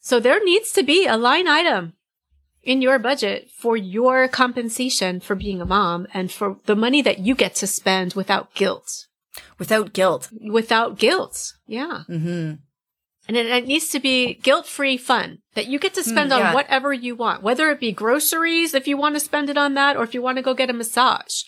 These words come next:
Speaker 1: you know, or go take a yoga class or whatever. You know, you need your own money. Just because you're not bringing it in anymore right now doesn't mean that you can't have your own money.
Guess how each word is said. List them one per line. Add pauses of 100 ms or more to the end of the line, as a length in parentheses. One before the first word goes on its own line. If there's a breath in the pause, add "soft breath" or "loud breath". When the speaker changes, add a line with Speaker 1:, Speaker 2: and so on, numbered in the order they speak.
(400 soft breath)
Speaker 1:
you
know,
or
go
take
a
yoga
class
or
whatever. (340)
You
know,
you
need
your
own
money.
Just
because
you're
not
bringing
it
in
anymore
right
now
doesn't
mean
that
you
can't
have
your
own
money.